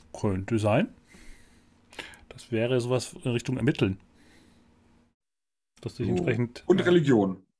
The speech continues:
Speaker 1: Ja.
Speaker 2: Ja, dann hab ich, also ermitteln hab ich nicht, aber Religion hab ich, also zwei Würfel, wenn ich's richtig im Kopf hab.
Speaker 1: Mhm. Vielleicht hast du davon schon mal gehört.
Speaker 2: Ja, vielleicht auch nicht. Drei,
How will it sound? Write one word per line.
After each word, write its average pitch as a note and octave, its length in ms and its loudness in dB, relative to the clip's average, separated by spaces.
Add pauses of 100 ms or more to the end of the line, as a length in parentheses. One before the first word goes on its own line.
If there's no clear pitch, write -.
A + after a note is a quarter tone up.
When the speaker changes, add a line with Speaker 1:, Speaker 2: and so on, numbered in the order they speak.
(340)
Speaker 1:
Ja. F#2+ 360 -6 (960)
Speaker 2:
Ja, G#2 240 -2
dann G#2+ 180 -4
hab B2+ 140 -4
ich, - 160 -12 (180)
also D3 320 0
ermitteln F3 420 6
hab D3+ 140 6
ich D3 140 0
nicht, D#3+ 240 -2
aber D3+ 160 2
Religion D3 500 2
hab E3 160 -4
ich, - 340 -4 (480)
also C#3 360 -4
zwei B2+ 320 -2
Würfel, F#2 280 0
wenn F2+ 80 -6
ich's F2+ 160 -6
richtig F#2+ 280 -12 (120)
im G#2 120 -8
Kopf F#2 200 -8
hab. F#2+ 200 -10 (460)
Speaker 1:
Mhm. C3+ 300 -2 (2000)
Vielleicht C3+ 380 -2
hast - 180 -2
du D3+ 60 2
davon C3+ 280 0
schon - 120 -6
mal C3 100 0
gehört. C#3+ 340 0 (1160)
Speaker 2:
Ja, B2+ 180 0
vielleicht A#2 380 -2
auch G#2 80 -2
nicht. B2 340 -2
Drei, B2 480 -2